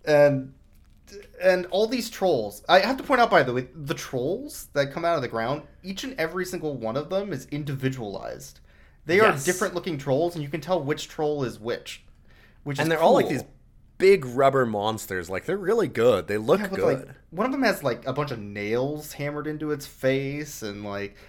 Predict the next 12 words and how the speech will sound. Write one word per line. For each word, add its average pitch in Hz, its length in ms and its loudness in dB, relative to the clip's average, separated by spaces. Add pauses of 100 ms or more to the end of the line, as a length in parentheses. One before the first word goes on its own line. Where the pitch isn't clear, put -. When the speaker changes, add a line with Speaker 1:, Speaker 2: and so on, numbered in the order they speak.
(160)
Speaker 1:
one's, 151 200 -4
like, 151 120 0
a 110 120 -2 (140)
biker 135 420 -2
troll 139 760 -4
and 143 120 -12
stuff. 147 240 -2
There's 185 200 2
weird 165 480 -2
stuff 127 500 -2
going 101 340 -2
on. 98 480 -8